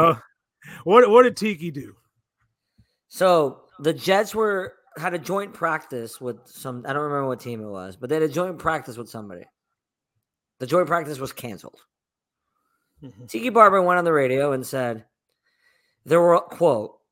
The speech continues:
Speaker 2: "there were a lot of theories on why, but I believe from what I have now ascertained through a secondhand party that Coach Saleh couldn't be at practice.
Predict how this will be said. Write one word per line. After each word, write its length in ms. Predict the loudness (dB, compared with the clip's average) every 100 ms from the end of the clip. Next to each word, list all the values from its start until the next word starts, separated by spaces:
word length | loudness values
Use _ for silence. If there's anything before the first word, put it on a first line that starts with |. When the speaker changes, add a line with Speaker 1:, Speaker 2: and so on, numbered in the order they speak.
| _
Speaker 2:
"there 160 | -4
were 60 | -2
a 60 | 0
lot 200 | 4 4
of 100 | 2
theories 380 | -2 -2 -2 -2
on 140 | -4
why, 400 | -2 -4 -6 -12 _ _
but 120 | -4
I 80 | -4
believe 500 | -2 -2 0 -2 -4 _ _ _ _ _ _
from 220 | -6 -4
what 140 | -2 -2
I 80 |
have 160 | -2 -4
now 300 | -2 0 0
ascertained 800 | 0 -2 -8 -6 -6 -6 -8 -12 _ _ _ _ _ _
through 140 | -10
a 80 | -10
secondhand 560 | -8 -8 -6 -4 -4 -2
party 540 | -2 0 -2 -4 -8 _ _ _ _ -16
that 160 | -10
Coach 320 | -4 -4 -4
Saleh 600 | -8 0 2 2 0 -4 -10 -20 _ _ _
couldn't 300 | -8 -6 -6
be 120 | -2 -2
at 120 | -2
practice. 600 | -4 -6 -8 -18 -18